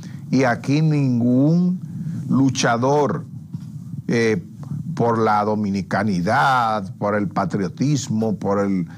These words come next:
la, el nacionalismo y por todo eso y la cultura hispánica, nadie de esa gente señala al que hace el negocio. Nadie habla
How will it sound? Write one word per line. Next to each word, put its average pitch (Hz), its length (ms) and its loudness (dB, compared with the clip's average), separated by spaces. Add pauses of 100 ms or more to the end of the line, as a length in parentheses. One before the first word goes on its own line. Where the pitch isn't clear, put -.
(220)
la, 104 520 0
el 107 180 0
nacionalismo 110 1040 0
y 101 160 0
por 92 260 -2
todo 127 420 0
eso 143 340 0
y 104 80 0
la 98 140 -2
cultura 104 440 -2
hispánica, 117 640 0
nadie 165 500 0
de 190 100 0
esa 180 240 2
gente 147 460 2 (1500)
señala 123 880 0 (380)
al 107 200 0
que 120 100 2
hace 113 160 0
el 113 100 2
negocio. 90 540 -2 (1000)
Nadie 147 1080 0
habla 131 580 2